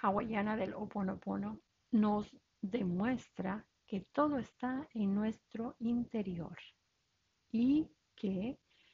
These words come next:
no hay nada ni nadie haciéndonos daño afuera.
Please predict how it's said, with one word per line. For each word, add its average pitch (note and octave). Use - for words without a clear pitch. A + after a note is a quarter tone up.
no F#3
hay F3
nada C#4+
ni D4
nadie G#3
haciéndonos G#3
daño F#3
afuera. D#3+